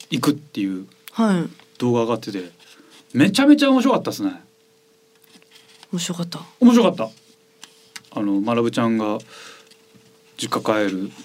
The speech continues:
Speaker 1: で、その最後の営業日に行くだけなんだけど、
Speaker 2: はい。
Speaker 1: 二人で、まあ、神谷二人で。
Speaker 2: はい。
Speaker 1: なんか、こういう、なんか今、こういうコンテンツめっちゃいいな。他の人でも全然作れると量産できるというか、
Speaker 2: うん。
Speaker 1: 最後にやっぱ立ち会うのって面白いですね。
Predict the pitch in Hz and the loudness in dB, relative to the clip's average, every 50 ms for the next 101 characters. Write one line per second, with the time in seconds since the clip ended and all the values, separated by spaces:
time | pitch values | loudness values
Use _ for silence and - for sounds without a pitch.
0 | - - - 123 113 104 - - - - 101 95 95 - 95 - - 123 113 101 | -18 -4 0 0 0 0 -2 -8 -8 -2 -2 -2 -2 -2 -8 -6 -2 -2 0 0
1 | 98 98 98 98 98 101 101 98 98 95 95 90 87 - - - - 95 95 - | 0 0 0 0 -2 -2 -2 -4 -4 -4 -6 -6 -6 -10 -10 -8 -8 -6 0 0
2 | 139 104 90 85 - - - - - - - - 208 202 196 180 170 165 - - | 0 0 0 -8 -14 -18 -20 -20 -20 -20 -10 -4 0 0 2 2 0 -2 -6 -10
3 | - 139 - 113 104 95 101 101 98 110 107 101 92 - - - 92 92 - - | -12 -6 -6 -4 -4 -2 -4 -4 -4 -4 -4 -4 -4 -4 -6 -10 -10 -10 -8 -4
4 | - 190 185 180 170 180 202 - - - - - - - - _ - 180 180 131 | -2 0 0 0 -2 -4 -10 -12 -16 -18 -20 -20 -20 -20 -18 _ 0 2 2 2
5 | 113 110 - - - _ - _ _ _ _ _ _ _ _ _ _ _ _ _ | 2 -2 -4 -12 -14 _ -20 _ _ _ _ _ _ _ _ _ _ _ _ _
6 | - - 294 349 381 339 359 349 302 233 247 294 285 196 226 311 403 392 392 381 | 2 4 4 6 6 6 6 6 4 6 6 6 6 8 6 6 6 4 -2 -4
7 | - _ _ _ _ _ _ _ _ _ _ _ _ - - 339 415 415 415 392 | -6 _ _ _ _ _ _ _ _ _ _ _ _ 4 6 6 6 6 4 2
8 | - 415 359 262 170 - - - 127 143 151 151 - - 220 214 208 143 107 95 | 2 0 2 0 0 0 -2 0 2 2 2 2 0 -2 0 0 2 0 0 -2
9 | 92 92 - _ - - 196 196 254 330 339 330 - - 330 185 139 117 104 131 | -6 -12 -16 _ -8 -4 -2 2 4 4 4 4 4 4 2 2 2 0 0 -2
10 | 156 175 170 170 156 147 - - 170 127 - - 113 147 151 151 156 143 139 139 | -2 0 0 -2 -2 -2 -2 -2 -2 -2 -2 -2 -2 -2 0 0 0 0 0 -2
11 | 147 123 110 104 92 87 90 85 - - - - _ _ - - _ _ _ _ | -4 -6 -4 -8 -8 -10 -10 -12 -14 -16 -16 -20 _ _ -20 -20 _ _ _ _
12 | _ _ _ _ _ _ - 220 214 202 190 170 170 - 415 427 359 - 180 143 | _ _ _ _ _ _ 2 2 4 4 4 2 2 0 2 4 4 6 6 4
13 | 123 113 110 - - 135 127 - 208 190 139 101 - - 113 135 160 151 151 196 | 2 2 -2 -4 -6 -6 -2 0 0 2 0 0 0 0 2 2 2 2 2 2
14 | 165 - - - - - - | 0 0 -2 -6 -12 -12 -16